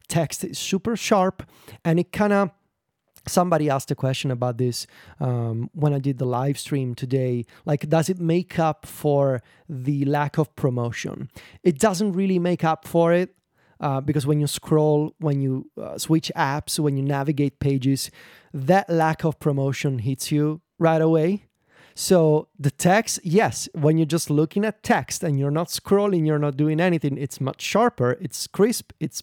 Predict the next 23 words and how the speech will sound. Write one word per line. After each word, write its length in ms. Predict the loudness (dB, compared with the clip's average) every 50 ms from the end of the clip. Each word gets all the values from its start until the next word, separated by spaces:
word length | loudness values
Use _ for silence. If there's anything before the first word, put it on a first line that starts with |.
| _ _ -12
nice 460 | -8 -4 -2 0 0 0 -2 -2 -4 -4
to 120 | -4 -4
see. 320 | -4 -2 -2 -2 -2 -2 -6 -14 -20 -20 -20 -20 -10 -6
But 100 | -2 2
then 160 | 2 2 2
you 60 | 2
scroll 500 | -2 -4 -4 0 2 2 4 4 2 0 0
and 140 | 0 0 0
you 60 | 2
move 220 | 0 0 0 2 2
around 460 | 2 2 2 2 2 0 0 -2 -6 -8 -10 -12 -6 0
and 140 | 2 2 2
you 60 | 2
can 180 | 2 0 -2 -2
tell 360 | 0 2 2 4 4 4 2
that 300 | 2 0 0 -2 0 0
that 200 | 0 0 0 -2
sixty 460 | -2 -4 -4 -4 -6 -4 -2 0 2
hertz 340 | 2 2 0 -2 -4 -6 -4
refresh 460 | -4 -4 -2 -2 -2 -2 -2 -2 -2
rate 240 | -2 -2 -2 -2 -4
is 140 | -4 -2 0
there. 360 | 0 0 2 0 0 0